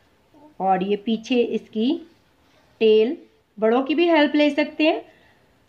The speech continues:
यूं बेटा ये ड्राइंग कंप्लीट हो जाएगी। और ये इसके डिजाइनिंग फिश के ऊपर, इसके गिल्स, ये सारा, और इसकी बड़ी सी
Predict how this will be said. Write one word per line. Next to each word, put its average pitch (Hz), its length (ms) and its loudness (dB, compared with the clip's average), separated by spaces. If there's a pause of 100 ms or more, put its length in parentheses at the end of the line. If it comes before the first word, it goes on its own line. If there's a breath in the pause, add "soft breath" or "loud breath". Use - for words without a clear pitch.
(1500)
यूं 202 240 -2
बेटा 214 240 0
ये 208 240 -2 (180)
ड्राइंग 202 380 2
कंप्लीट 220 540 -2
हो 240 80 2
जाएगी। 233 460 0 (800 soft breath)
और 185 100 -6
ये 202 260 -2
इसके 233 600 -2 (560)
डिजाइनिंग 202 720 0
फिश 240 200 -4
के 220 140 0
ऊपर, 196 280 -4
इसके 190 280 -8
गिल्स, 247 640 -2 (1900 soft breath)
ये 190 220 -2
सारा, 202 380 -2
और 185 220 -4
इसकी 214 300 -4
बड़ी 208 300 -2
सी 254 440 -2